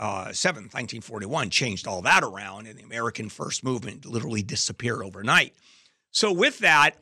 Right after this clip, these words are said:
how do you fight a world war? Now, keep in mind, the United States was fighting a two-front war, not only in Europe, but also in the Pacific. And what a lot of people don't know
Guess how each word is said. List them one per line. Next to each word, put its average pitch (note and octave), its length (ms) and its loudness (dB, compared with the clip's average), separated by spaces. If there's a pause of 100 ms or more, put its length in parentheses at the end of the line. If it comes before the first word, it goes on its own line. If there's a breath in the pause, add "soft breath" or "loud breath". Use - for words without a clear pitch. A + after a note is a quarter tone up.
(360)
how F4 300 4
do F4 60 2
you C4 100 4
fight A3+ 420 4
a F3 100 0
world F#3 480 4
war? C#3+ 440 2
Now, - 80 -12
keep - 240 -2
in E4 80 -2
mind, E3 320 2
the A#2+ 40 -2
United F3+ 340 2
States - 600 2 (440 soft breath)
was C3+ 220 2
fighting E3+ 380 2
a A#2 100 2
two-front D4 720 2
war, C3+ 480 2 (1000)
not D#3 240 6
only D#4 320 4
in E4 100 2
Europe, D3+ 460 4 (120)
but D3+ 120 4
also A3 480 4
in G#3 180 4
the G3 80 4
Pacific. - 800 2 (420)
And E3+ 160 0
what D#3+ 120 2
a - 20 0
lot A3+ 300 2
of - 80 -8
people B3+ 320 -4
don't G3 260 0
know D3 460 2